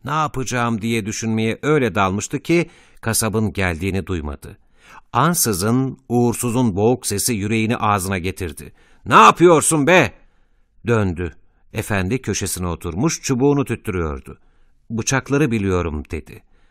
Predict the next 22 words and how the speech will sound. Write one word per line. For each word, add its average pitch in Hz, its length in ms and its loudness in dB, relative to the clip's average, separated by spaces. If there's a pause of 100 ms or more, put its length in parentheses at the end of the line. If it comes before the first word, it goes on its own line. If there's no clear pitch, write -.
(140)
"Hay 135 400 4
tembel 131 520 0
miskin, 127 500 0
hay! 151 460 6 (320)
Sabahtan 143 680 4
beri 143 240 4
ne 131 40 4
yaptın?" 185 500 2 (840)
Ses - 320 -2
çıkarmadı. 85 680 -6 (420)
Kapakları 151 560 0
çürümüş 92 580 -4
bu 98 120 -2
küçük, - 720 -8
bu 95 280 -2
hain, 87 540 0
bu 98 120 -2
yılan 90 460 0
gözlere 90 480 -2
kırpmadan 85 800 -4
baktı, 87 880 -10
baktı. - 600 -6